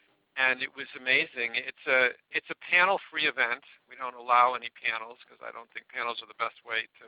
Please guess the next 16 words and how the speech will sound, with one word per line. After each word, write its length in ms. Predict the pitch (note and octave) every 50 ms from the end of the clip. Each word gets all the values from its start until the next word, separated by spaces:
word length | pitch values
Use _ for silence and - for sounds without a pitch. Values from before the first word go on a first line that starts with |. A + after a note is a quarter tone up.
| A2 - _ _ _ _ _ _ _
<laughs> 420 | _ _ _ - - - - - D#3+
you 40 | - C#3+
know, 220 | B2 A#2 A#2 - _ - - - - - _ _ -
he-, 240 | C#3 C3+ - -
help 300 | - - - B2+ B2 - -
people 320 | C3+ - - C3+ B2 A#2+
learn 200 | B2 B2+ C3 C3+
about 280 | A#2+ A2+ A#2 A2+ - _
these 160 | A#2+ A2 - -
areas. 420 | A#2+ A#2+ B2+ B2+ A#2+ A2+ G#2+ G#2+ A#2 - - _ _ - B2
Um, 380 | B2 A#2+ A#2+ A#2+ A#2 A#2 A2+ - _ _ _ _ - _ _ _ _ _ _ _ -
we 60 | C3
have 240 | C#3 C#3+ C3+ C3 B2 B2 C3
not 220 | C3+ C#3+ D3 D#3
only 240 | D#3+ D#3 C#3+ C3 -
great, 400 | - B2 B2 C#3 C#3 D3 C#3+ C3+